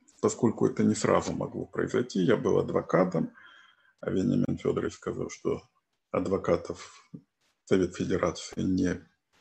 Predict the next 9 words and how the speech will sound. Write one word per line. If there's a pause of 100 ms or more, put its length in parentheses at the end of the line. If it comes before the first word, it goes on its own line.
(480)
пропускает. (840)
Ну
вот,
э,
это
у
нас
лица
подозрительных,